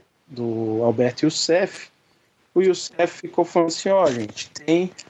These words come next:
alguns deputados paus-mandados do Eduardo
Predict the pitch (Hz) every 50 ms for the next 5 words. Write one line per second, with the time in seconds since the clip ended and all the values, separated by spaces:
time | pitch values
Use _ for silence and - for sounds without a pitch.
0 | _ _ _ _ _ _ _ - 170 165 156 139 151 151 139 143 160 160 - -
1 | 147 - _ - 156 151 170 180 175 143 123 120 - - - - _ _ _ _
2 | _ _ _ _ _ _ 160 165 185 190 175 170 165 151 151 151 127 135 135 131
3 | 131 131 127 127 117 117 117 - - 123 123 123 120 127 123 123 123 131 131